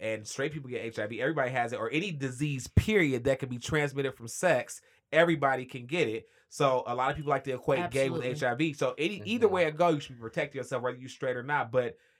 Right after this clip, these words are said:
Speaker 1: y'all, y'all, I'm gonna say y'all 'cause it's not me, should make
Speaker 2: Mm-hmm.
Speaker 1: people feel comfortable enough to say, Hey, this is my truth. This is who I am.
Speaker 2: I
Speaker 1: I, my
Speaker 2: agree.
Speaker 1: sexuality is flu-,
Speaker 2: I agree.
Speaker 1: fluid. Do you accept me or whatever? It shouldn't even be a conversation. Do you accept? Just deal with it. It is what it is.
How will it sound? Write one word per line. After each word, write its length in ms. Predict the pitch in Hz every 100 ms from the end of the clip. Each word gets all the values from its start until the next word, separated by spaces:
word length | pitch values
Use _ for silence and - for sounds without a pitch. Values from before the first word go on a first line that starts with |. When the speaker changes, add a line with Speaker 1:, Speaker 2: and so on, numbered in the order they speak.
| -
Speaker 1:
y'all, 280 | 113 131 - _ _ _
y'all, 460 | 104 117 147 123 110
I'm 60 |
gonna 160 | - 117
say 160 | 110 123
y'all 240 | 127 113
'cause 100 | 104
it's 80 | 104
not 220 | 113 98
me, 160 | 120 117
should 240 | 117 123
make 200 | 123 127
Speaker 2:
Mm-hmm. 60 | 147
Speaker 1:
people 180 | 139 120
feel 160 | 123
comfortable 600 | - - 156 - 123 113
enough 380 | 107 107 98 -
to 80 | 107
say, 240 | - 107
Hey, 320 | 120 120 95 - _ _
this 220 | 117 135 135
is 100 | 127
my 160 | 117
truth. 340 | 117 - 120 92
This 180 | 104 107
is 100 | 123
who 100 | 131
I 120 | 117
am. 300 | 120 123 87 - _ -
Speaker 2:
I 180 | - 175
Speaker 1:
I, 40 |
my 60 | 180
Speaker 2:
agree. 100 | 175
Speaker 1:
sexuality 420 | 127 131 117 123
is 80 | 117
flu-, 200 | - 131
Speaker 2:
I 60 | 139
agree. 120 | 135
Speaker 1:
fluid. 340 | 139 139 143 143 _ 95
Do 80 |
you 100 | 113
accept 400 | 113 - 131 127
me 220 | 135 139 131
or 100 | 110
whatever? 380 | 110 131 131
It 160 | 117 147
shouldn't 160 | 165 170
even 120 | 165
be 100 | 165
a 40 |
conversation. 640 | 156 - 156 151 165 151 131
Do 80 |
you 80 | 127
accept? 240 | 117 113 104
Just 180 | 127
deal 200 | 120 156
with 160 | 165 104
it. 80 | 104
It 80 | 143
is 160 | 156
what 120 | 160
it 120 | 156 160
is. 340 | - 90 -